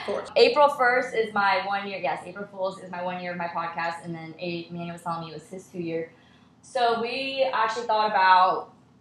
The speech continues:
Speaker 2: collaborating together, Jax Beach T V and My Ugly Truth Podcast, and going to Vegas for the anniversaries. That would be a shit show on Jax Beach T V on <laughs> Can you imagine? Like,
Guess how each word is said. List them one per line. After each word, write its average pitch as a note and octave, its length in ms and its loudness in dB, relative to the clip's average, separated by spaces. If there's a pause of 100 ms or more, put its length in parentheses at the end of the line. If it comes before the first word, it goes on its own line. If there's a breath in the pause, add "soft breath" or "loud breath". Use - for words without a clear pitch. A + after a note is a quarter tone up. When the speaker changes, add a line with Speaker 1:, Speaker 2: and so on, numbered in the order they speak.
(240)
Speaker 2:
collaborating G3+ 800 4
together, F3+ 440 0
Jax F#3 240 0
Beach G3 200 -16
T G#3 140 -8
V F#3 200 -4
and F3 100 -6
My F3+ 160 -2
Ugly F#3 120 -4
Truth - 180 -14
Podcast, F#3 440 -2
and F3+ 160 -8
going F3 240 -4
to G#3+ 140 -16
Vegas G3+ 600 -4 (120)
for F3+ 640 0
the G#3+ 160 -6
anniversaries. G#3+ 680 -10 (580 soft breath)
That G3 200 2
would A3 120 -4
be G3+ 80 -8
a F#3+ 60 -8
shit F#3+ 200 -14
show F3+ 300 -6
on E3+ 400 -6
Jax D#3 240 -12
Beach D#3 260 -18
T E3 160 -14
V D#3 60 -16
on D#3+ 120 -14
<laughs> - 580 -14
Can B3+ 100 -14
you C4+ 80 -8
imagine? G#3+ 420 -4
Like, G3+ 220 0